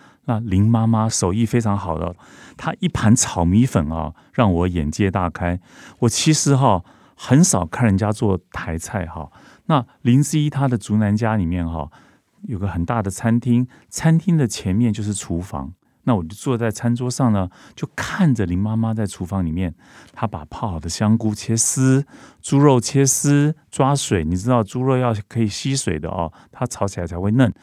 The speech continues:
所以看她猪肉切丝，抓水，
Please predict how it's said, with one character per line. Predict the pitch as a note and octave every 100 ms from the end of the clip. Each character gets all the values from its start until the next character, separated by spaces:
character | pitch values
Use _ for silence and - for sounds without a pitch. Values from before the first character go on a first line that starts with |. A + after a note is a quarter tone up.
| -
所 | - A2+
以 | G2 - - - _ -
看 | A2+
她 | G2+ G#2+ A2
猪 | G#2+ A#2
肉 | A#2 A2+
切 | F#2+ - A2+
丝， | A2 - B2
抓 | A#2+ - B2+ C3
水， | - F2 D2+